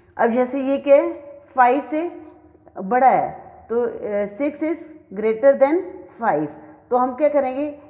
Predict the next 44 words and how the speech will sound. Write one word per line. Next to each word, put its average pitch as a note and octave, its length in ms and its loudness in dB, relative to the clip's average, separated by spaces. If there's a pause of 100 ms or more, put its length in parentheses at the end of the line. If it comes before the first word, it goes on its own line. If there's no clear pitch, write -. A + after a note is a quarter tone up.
(120)
यहाँ A3+ 180 -2 (100)
पर D#4 220 0 (260)
जो A3 100 -8
टेंस C4 360 0
प्लेस B3+ 300 -6
में C4+ 100 -6
जो C4 100 -2
डिजिट G#3 340 -6
होगा C4 160 2
उसमें C#4+ 240 -2
वन B3 240 -2
ऐड F#3 240 -4
कर D#3+ 100 -6
देंगे। D#3 260 -6 (320)
यहाँ G#3+ 120 -6
से C4+ 180 -8
यहाँ B3 180 -4
पर C4 160 -2
थ्री C4 300 -6
है C4+ 240 2 (320)
तो B3 60 -6
यहाँ B3 140 0
पर A#3+ 100 -6
वन B3 220 -2
ऐड B3 200 0
कर B3+ 120 0
दिया C4+ 120 0
तो C4+ 100 -4
ये B3+ 140 -4
हमारे A3+ 200 -6
पास A#3+ 200 -8
बन A#3 180 -8
गया D#4 140 0 (340)
फ़ोर्टी। F#3 480 0 (800)
ठीक B3 180 -8
है, D#4+ 140 -2 (340)
अगर F4 240 0
सपोज D4 420 -2
यहाँ A#3+ 220 -2
पर C#4 140 0
हमारे C4 340 0
पास C4 200 -2
होता B3 300 2 (500)
थर्टी C#4 500 -4